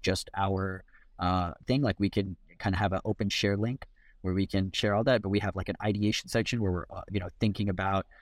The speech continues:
all the different long form ideas that we're working on. Uh, you know, we have more content ideas here, uh, you know, different ideas for Bean Bowl. So this is kind of like, you know, a, a, a brain dump of everything that we're thinking about. We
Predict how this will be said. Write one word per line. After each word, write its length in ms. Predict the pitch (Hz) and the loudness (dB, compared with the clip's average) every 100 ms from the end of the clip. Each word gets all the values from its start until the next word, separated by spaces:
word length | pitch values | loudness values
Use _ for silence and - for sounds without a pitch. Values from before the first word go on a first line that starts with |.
| - - | -14 0
all 140 | 98 | 0
the 100 | 95 | 2
different 300 | 104 101 90 | -2 -2 0
long 220 | 90 98 | 2 0
form 180 | - 101 | 0 0
ideas 320 | 92 92 95 | 0 2 0
that 140 | 95 82 | 0 -2
we're 100 | 98 | 0
working 340 | 98 - 95 | -2 -2 0
on. 280 | 95 95 98 - _ - | 2 0 -4 -18 _ -2
Uh, 380 | 87 82 82 82 - - | 0 2 0 -6 -12 -8
you 80 | 95 | -4
know, 80 | |
we 100 | 92 | 0
have 120 | 95 98 | 0 0
more 140 | 98 | -2
content 440 | - 95 95 92 | 0 0 2 2
ideas 340 | 95 95 90 - | 2 2 0 0
here, 400 | - 104 101 98 - _ - - | 0 2 2 -4 -12 _ -20 -8
uh, 320 | 95 87 82 - | -6 -4 -6 -4
you 100 | 104 | -2
know, 80 | 85 | -2
different 320 | 104 98 101 | 0 2 2
ideas 200 | 98 92 | 2 0
for 140 | 101 | -2
Bean 300 | 92 117 110 | 0 2 0
Bowl. 280 | 98 104 104 | 0 0 0
So 120 | - | 0
this 180 | 104 - | -2 -2
is 60 | 123 | 0
kind 180 | 127 113 | 2 4
of 60 | |
like, 260 | 107 90 - - - | 4 2 -4 -20 -2
you 80 | 104 | 2
know, 140 | 85 - - - - | 2 0 -14 -20 -4
a, 120 | 98 - | 0 2
a, 200 | 101 95 - | 2 2 0
a 100 | 101 - - | -4 -4 0
brain 320 | 107 107 110 | 2 2 2
dump 340 | 98 127 - - - _ - | 2 0 -4 -14 -20 _ 0
of 200 | 104 95 - | 2 2 0
everything 440 | 110 101 110 113 104 | 0 2 2 2 0
that 140 | - | 0
we're 120 | 101 | -2
thinking 320 | - 110 135 | 0 -2 0
about. 280 | 127 160 196 - - | 2 2 0 -6 -8
We 140 | 107 | -2